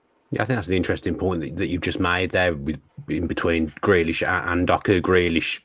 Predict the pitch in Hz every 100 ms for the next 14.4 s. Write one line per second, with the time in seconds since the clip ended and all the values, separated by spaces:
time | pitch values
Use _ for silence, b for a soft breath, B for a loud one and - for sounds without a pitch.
0 | - - 104 87 - 90 85 80 78 90
1 | 82 78 76 - - - - 101 90 80
2 | 82 87 80 73 85 - 80 78 76 95
3 | 82 92 82 82 78 69 - 82 73 87
4 | 82 90 - 92 - 82 73 85 92 78
5 | 69 82 80 82 73 85 78 80 78 85
6 | 104 107 95 B B B B - - 147
7 | 156 139 107 92 90 101 85 73 95 101
8 | 117 _ B B B B 101 95 104 92
9 | - 110 104 104 - 104 98 110 104 85
10 | 85 82 80 - 90 85 80 80 87 85
11 | 82 80 82 80 80 80 80 - 87 78
12 | 87 80 85 82 87 87 80 87 82 -
13 | 87 78 80 - 85 87 80 87 90 90
14 | - 76 73